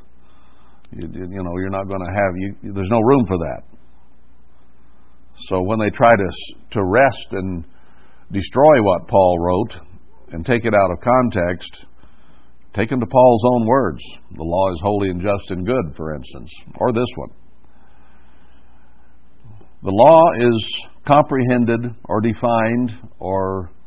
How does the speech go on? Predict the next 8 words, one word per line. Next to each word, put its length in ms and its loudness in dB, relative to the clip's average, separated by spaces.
written 420 2
in 220 0
this, 280 0
"You 140 -4
shall 220 -2
love 200 2
your 100 0
neighbor 460 -4